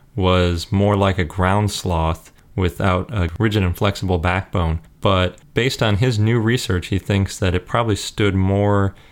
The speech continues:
in the ten to twelve feet tall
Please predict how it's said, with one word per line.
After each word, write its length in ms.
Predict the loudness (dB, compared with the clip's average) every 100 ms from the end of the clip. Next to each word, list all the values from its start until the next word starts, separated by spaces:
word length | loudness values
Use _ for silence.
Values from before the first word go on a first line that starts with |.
| -8
in 160 | -2 0
the 100 | 0
ten 380 | -2 -4 -2 0
to 100 | 0
twelve 380 | -2 0 0 -2
feet 320 | -4 -4 -4
tall 540 | -2 0 2 0 -2